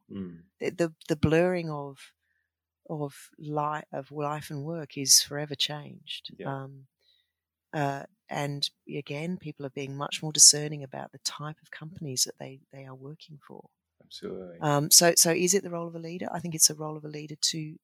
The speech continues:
Speaker 2: to, uh, to absolutely not walk past discrimination,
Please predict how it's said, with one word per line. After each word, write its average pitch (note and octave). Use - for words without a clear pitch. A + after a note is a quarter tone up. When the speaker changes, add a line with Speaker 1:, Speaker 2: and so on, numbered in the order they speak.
Speaker 2:
to, D3+
uh, C#3+
to D3
absolutely D3
not D3+
walk D3
past C#3+
discrimination, C#3